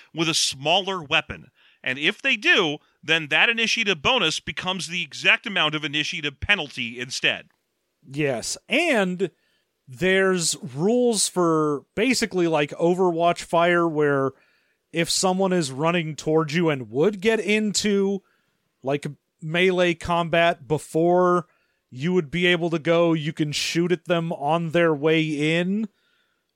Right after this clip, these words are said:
Speaker 2: Because,
Speaker 1: Oh, yeah, that
Speaker 2: again,
Speaker 1: got
Speaker 2: we wanted to add a
Speaker 1: confusing.
Speaker 2: whole bunch of alternate nonsense into here.
Speaker 1: Yeah, that got, 'cause they were like, "What if you have six attacks and someone is attempting to charge you?"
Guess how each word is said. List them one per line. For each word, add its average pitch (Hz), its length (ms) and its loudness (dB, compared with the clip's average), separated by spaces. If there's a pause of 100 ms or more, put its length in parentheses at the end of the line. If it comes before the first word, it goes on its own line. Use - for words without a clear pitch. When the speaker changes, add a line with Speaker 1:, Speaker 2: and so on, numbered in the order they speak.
(100)
Speaker 2:
Because, 156 500 0
Speaker 1:
Oh, 165 200 0
yeah, 135 260 0
that 170 160 4
Speaker 2:
again, 170 160 4
Speaker 1:
got 139 160 0
Speaker 2:
we 170 140 0
wanted 165 340 0
to 190 100 2
add 170 200 2
a 165 80 2
Speaker 1:
confusing. 151 80 0
Speaker 2:
whole 170 120 0
bunch 165 280 0
of 139 240 -6 (220)
alternate 165 540 0 (100)
nonsense 160 720 0
into 170 200 2
here. 165 380 -2 (760)
Speaker 1:
Yeah, 147 160 2
that 196 200 0
got, 160 260 -2
'cause 196 160 -4
they 226 60 -6
were 220 100 -4
like, 196 180 0
"What 160 160 0
if 233 120 -4
you 233 80 -2
have 208 100 -2
six - 300 -4
attacks 143 440 -6
and 143 100 -12
someone 151 300 -2
is 131 140 -6
attempting 139 340 -6
to 120 80 -4
charge 120 340 -2
you?" 101 140 -6